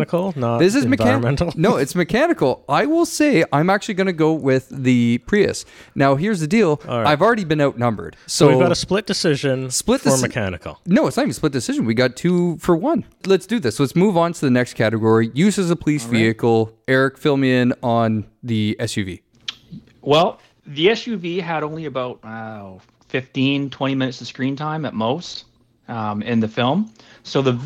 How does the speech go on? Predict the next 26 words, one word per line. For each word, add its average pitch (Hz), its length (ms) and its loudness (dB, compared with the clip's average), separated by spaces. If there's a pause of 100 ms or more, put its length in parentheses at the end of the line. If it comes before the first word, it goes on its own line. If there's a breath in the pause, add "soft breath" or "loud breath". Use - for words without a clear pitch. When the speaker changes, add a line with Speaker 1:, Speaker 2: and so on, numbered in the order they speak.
(140)
Speaker 3:
the 147 260 4
S 196 220 -2
U 226 100 -6
V 185 140 -2
itself 143 400 -2
came 120 200 -6
from 117 200 -6
the 113 200 -6
L 135 220 0
A 147 160 -2
P 135 320 -12
D's 120 420 -6
Research 127 500 -4
and 120 100 -4
Development 110 520 -2
Lab, 95 300 -12 (680 soft breath)
which 127 120 -10
is 117 140 -6
run 123 260 2
by 117 140 2
some 113 260 -4
guy 107 480 -2 (540)
who 131 100 -10
kinda 123 240 -4
looks 113 220 -6
like 107 180 -8